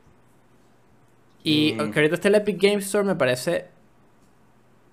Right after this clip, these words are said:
Speaker 1: ex-, me parece muy extraño, o sea, es, es una vaina que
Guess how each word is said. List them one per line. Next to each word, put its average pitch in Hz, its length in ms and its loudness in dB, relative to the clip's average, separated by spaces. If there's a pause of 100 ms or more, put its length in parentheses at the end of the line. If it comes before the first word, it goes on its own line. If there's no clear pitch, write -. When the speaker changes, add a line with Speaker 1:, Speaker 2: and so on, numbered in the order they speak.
(440)
Speaker 1:
ex-, - 380 -10
me 170 120 -4
parece 175 240 0
muy 196 140 0
extraño, 156 460 0
o - 20 -14
sea, 123 340 0
es, 131 260 0
es 135 100 -4
una 151 140 -4
vaina 165 280 -4
que 127 360 -2